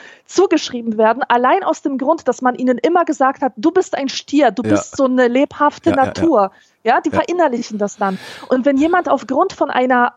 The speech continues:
Speaker 1: zusammengewachsenen Augenbraue ständig, äh, wie ein, wie ein Verbrecher behandelt wird, vielleicht fängt er auch an, so ein bisschen zwielichtig zu wirken,
Speaker 2: Ja, sicher.
Speaker 1: ähm, sich so zu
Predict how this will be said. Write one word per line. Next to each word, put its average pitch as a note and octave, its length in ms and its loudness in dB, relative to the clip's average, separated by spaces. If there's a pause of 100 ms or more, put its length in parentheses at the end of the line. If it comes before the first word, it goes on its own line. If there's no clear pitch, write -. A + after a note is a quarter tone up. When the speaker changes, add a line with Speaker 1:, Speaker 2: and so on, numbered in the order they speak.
Speaker 1:
zusammengewachsenen C4 960 -2
Augenbraue A#3 540 2
ständig, F#4 600 -2
äh, - 140 -4
wie A#3+ 220 -2
ein, A3 260 0
wie A3 240 -6
ein G#3+ 140 0
Verbrecher A#3 560 0
behandelt G#3 500 0
wird, G#3+ 160 0 (260)
vielleicht C4+ 280 0
fängt F4+ 260 0
er E4 160 2
auch C#4 140 0
an, D#4+ 180 0
so D#4+ 100 -4
ein C4+ 100 -4
bisschen D#4 320 -2
zwielichtig - 680 -4
zu A#3+ 220 -4
wirken, C4 420 0 (300)
Speaker 2:
Ja, A#2 180 0
sicher. A#3+ 380 2
Speaker 1:
ähm, A#3 40 -6
sich C4+ 180 -4
so C#4 100 -14
zu - 260 -2